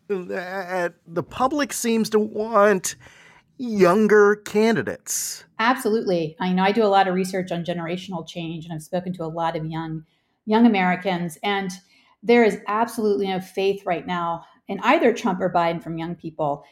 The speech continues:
Speaker 2: Uh, but even with Joe Biden, I think that one finding that really stuck out to me, um, ninety-four percent of voters aged eighteen to twenty-nine, uh, in the Democratic Party think we not, we need to nominate someone different.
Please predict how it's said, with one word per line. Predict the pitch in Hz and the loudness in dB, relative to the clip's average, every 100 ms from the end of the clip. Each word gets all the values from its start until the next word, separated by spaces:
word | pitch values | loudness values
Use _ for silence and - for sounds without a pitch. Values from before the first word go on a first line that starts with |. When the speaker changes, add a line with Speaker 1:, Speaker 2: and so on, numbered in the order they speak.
| _ - | _ -4
Speaker 2:
Uh, | 190 | 0
but | 208 | 4
even | 247 302 | 4 4
with | 294 254 | 4 4
Joe | 190 180 | 2 2
Biden, | 160 180 208 151 170 | 2 2 2 -2 -2
I | 190 | -2
think | 226 233 202 | 0 -2 0
that | 165 - - | -2 -4 -12
one | 196 190 185 | -6 -4 -2
finding | 190 185 175 | 0 0 -2
that | 160 | -4
really | 175 170 | -4 -8
stuck | - 180 | -6 -4
out | 170 - | -4 -6
to | - | -8
me, | 180 214 175 165 _ - - | -4 -4 -4 -8 _ -12 -4
um, | 196 202 | -2 -2
ninety-four | 196 220 247 262 247 226 | 0 4 4 4 2 0
percent | 208 - 202 247 269 | -4 -4 0 0 0
of | 208 175 | -4 0
voters | 190 202 233 202 | 2 2 0 0
aged | 185 185 - 208 | -6 -6 -8 -12
eighteen | 202 226 | -8 -6
to | 202 | -6
twenty-nine, | - 196 185 170 180 220 311 330 _ _ - | -8 -8 -6 -4 -2 0 0 -2 _ _ -4
uh, | 190 196 | -2 0
in | |
the | 190 | -2
Democratic | 185 190 190 208 175 | -2 -4 -2 -4 -4
Party | - 180 208 | 0 0 0
think | 214 185 | -2 -4
we | 180 | -4
not, | 175 180 | -4 -6
we | 202 | -8
need | 196 | -6
to | 185 | -4
nominate | 175 180 190 190 | -2 -2 -2 -6
someone | - 214 226 | -4 -2 0
different. | - - - | -2 -2 -4